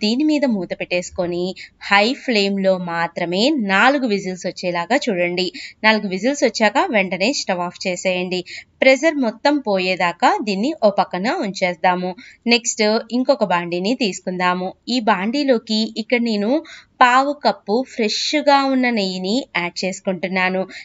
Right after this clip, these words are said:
నెయ్యి ఎంతైతే ఎక్కువ వేసుకుంటే అంత రుచిగా ఈ చక్కెర పొంగల్ ఉంటుందండి. తర్వాత దీంట్లోకి ఇక్కడ నేను ఒక ఇరవై దాకా జీడిపప్పు పలుకుల్ని వేసుకున్నాను. ఇలాగ జీడిపప్పు పలుకులు అన్ని వైపులకి తిప్పుకుంటూ మంచి గోల్డెన్ రంగు అయ్యేదాకా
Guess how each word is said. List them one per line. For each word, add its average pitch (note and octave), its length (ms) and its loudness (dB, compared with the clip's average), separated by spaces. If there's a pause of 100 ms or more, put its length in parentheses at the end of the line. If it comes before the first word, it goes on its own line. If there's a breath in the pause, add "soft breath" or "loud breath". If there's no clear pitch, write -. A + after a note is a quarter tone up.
నెయ్యి F#3+ 240 2
ఎంతైతే G3+ 480 2
ఎక్కువ C4 220 0
వేసుకుంటే B3 520 0 (160)
అంత G#3 240 2
రుచిగా A3+ 480 2
ఈ G3+ 120 -4
చక్కెర G3 340 -4
పొంగల్ F3+ 320 -4
ఉంటుందండి. F3 560 -4 (400 loud breath)
తర్వాత F#3 340 0 (200)
దీంట్లోకి G3 580 -2 (160)
ఇక్కడ G#3 260 0
నేను F#3 320 -2 (380 loud breath)
ఒక G3 200 0 (140)
ఇరవై C4 400 4
దాకా G3+ 380 4 (120)
జీడిపప్పు G3+ 560 -4
పలుకుల్ని E3+ 460 -2
వేసుకున్నాను. F3 640 -4 (320 loud breath)
ఇలాగ A3 280 2
జీడిపప్పు G#3 500 -4
పలుకులు F#3 480 -2 (240)
అన్ని G#3 260 -2
వైపులకి A3 500 -2 (120)
తిప్పుకుంటూ A3+ 640 0 (460 loud breath)
మంచి C4+ 440 2
గోల్డెన్ F3 440 -2
రంగు E3+ 260 -4
అయ్యేదాకా E3+ 520 0